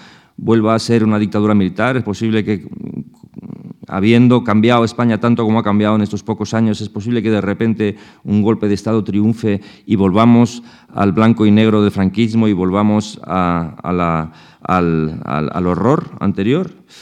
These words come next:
Por suerte, las cosas fueron por, por, por otro camino y, eh,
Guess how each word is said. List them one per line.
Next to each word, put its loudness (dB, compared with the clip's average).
Por -4
suerte, 0
las -8
cosas -4
fueron -2
por, -6
por, -6
por -6
otro -4
camino 4
y, -4
eh, -10